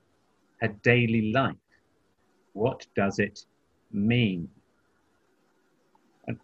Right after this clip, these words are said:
we know that we don't answer that question for ourselves. God is the one who creates all things and gives all things meaning.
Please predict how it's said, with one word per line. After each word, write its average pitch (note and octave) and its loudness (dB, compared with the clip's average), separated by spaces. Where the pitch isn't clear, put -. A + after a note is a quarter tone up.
we C#3 0
know F3 4
that C#3+ -4
we B2 0
don't A#2 2
answer G#2 -2
that G2 -6
question E2+ -6
for G2+ -4
ourselves. - -6
God D3 6
is - -10
the E2+ -10
one F2 -12
who - -12
creates B2 4
all F2 -4
things E2 -16
and F2 -10
gives A2 -2
all G2+ -4
things F#2 -6
meaning. G#2 2